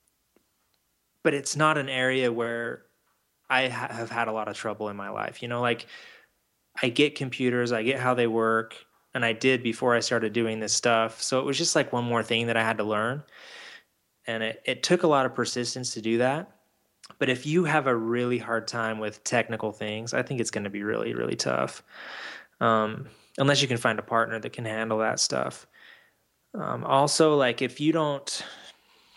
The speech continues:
you know, me doing, doing it the way I do, it's because of math. You know, for me, it's just numbers. Like, S E O is numbers, keyword research is numbers,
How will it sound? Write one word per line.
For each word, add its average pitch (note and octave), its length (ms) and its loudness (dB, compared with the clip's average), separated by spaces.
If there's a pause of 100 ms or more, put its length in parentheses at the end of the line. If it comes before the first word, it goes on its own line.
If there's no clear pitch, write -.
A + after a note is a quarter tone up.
(840)
you C#3 80 -6
know, C3 180 -6 (100)
me F3 340 4
doing, C#3+ 520 2 (100)
doing C3 300 4
it B2 120 0
the A#2+ 80 4
way A2+ 220 2
I A2 180 4
do, A#2+ 360 0 (960)
it's - 160 -4
because C3+ 640 0 (480)
of A#2 240 0
math. A2 640 0 (100)
You B2+ 100 -4
know, B2+ 120 4
for B2 160 -2
me, C#3 220 2
it's C#3 180 0
just - 320 0
numbers. A2 640 0 (280)
Like, G#2 420 -4
S C#3+ 240 4
E C3 100 6
O B2+ 120 6
is B2 120 0
numbers, B2+ 360 0
keyword C#3 260 2
research B2 320 0
is B2 120 -2
numbers, B2+ 480 0